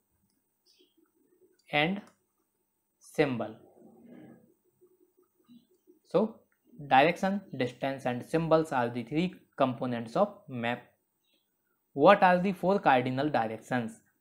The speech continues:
फोर कार्डिनल डायरेक्शंस कौन कौन सी होती है? नॉर्थ, साउथ, ईस्ट and वेस्ट। कुछ ये इस तरीके से आपको देखने को मिलेंगी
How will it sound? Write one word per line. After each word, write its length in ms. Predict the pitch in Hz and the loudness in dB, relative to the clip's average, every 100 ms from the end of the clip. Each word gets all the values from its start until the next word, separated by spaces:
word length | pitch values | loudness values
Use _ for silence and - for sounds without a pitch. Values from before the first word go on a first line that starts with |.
| - | -2
फोर 140 | 156 | -2
कार्डिनल 460 | 156 139 139 139 139 | 0 0 -2 -6 -2
डायरेक्शंस 440 | 131 127 131 131 | 0 0 -6 -10
कौन 200 | 131 127 | -8 -8
कौन 160 | 131 127 | -6 -6
सी 100 | 131 | -6
होती 180 | 123 151 | -6 -6
है? 100 | 131 | -6
नॉर्थ, 400 | 113 120 170 - _ - - _ _ - - | -4 -4 -4 -10 _ -20 -20 _ _ -4 2
साउथ, 280 | 139 123 127 - _ _ _ _ 170 | 4 2 -6 -20 _ _ _ _ -6
ईस्ट 360 | 190 190 - - _ _ _ _ _ - | -4 -6 -14 -20 _ _ _ _ _ -8
and 180 | 170 180 | -4 -2
वेस्ट। 400 | 127 110 - - _ | -2 -4 -6 -20 _
कुछ 220 | - 139 - _ - | -12 -12 -14 _ -20
ये 420 | 143 139 165 - - | -4 0 0 0 -10
इस 160 | 180 | -4
तरीके 300 | 151 127 117 | 0 0 -2
से 120 | 123 120 | -6 -8
आपको 220 | 113 123 | -6 -6
देखने 260 | 113 120 | -6 -8
को 120 | 117 120 | -12 -10
मिलेंगी 320 | 113 110 | -10 -6